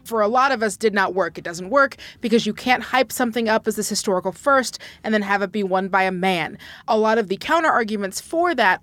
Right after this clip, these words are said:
are, "Well, this is how you get heat on Ellsworth. This is how you get heat on Carmella." For me, first of all, why are you giving heat to Ellsworth for, for, like, a women's match? Like, he doesn't need it. And secondly,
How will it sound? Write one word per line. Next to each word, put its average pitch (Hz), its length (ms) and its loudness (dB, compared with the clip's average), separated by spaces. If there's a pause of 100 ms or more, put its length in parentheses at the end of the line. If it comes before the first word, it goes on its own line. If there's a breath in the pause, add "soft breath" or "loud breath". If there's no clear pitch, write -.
are, 208 420 0 (300 soft breath)
"Well, 311 640 0
this 226 220 -6
is 240 120 -10
how 247 120 0
you 233 180 -2
get 226 160 0
heat 220 580 -4
on 208 300 2
Ellsworth. 180 580 -4
This 262 280 0
is 247 100 -2
how 240 80 4
you 220 160 4
get 220 160 0
heat 226 340 -4 (100)
on 190 180 2
Carmella." 196 500 0 (300 loud breath)
For - 120 -6
me, 302 420 0 (460 loud breath)
first 381 280 0
of 226 80 2
all, 208 260 2 (280 soft breath)
why 262 440 0
are 339 100 2
you 269 160 -2
giving 220 320 0
heat 190 260 -8
to 180 120 -6
Ellsworth 190 640 -2 (140)
for, 285 200 -8
for, 247 280 2
like, 214 160 2
a 208 80 2
women's 185 400 0
match? 196 480 0
Like, 208 140 -8
he 226 100 -2
doesn't 196 320 0
need 175 160 -2
it. 214 180 0 (120)
And 214 180 -2
secondly, 226 720 -2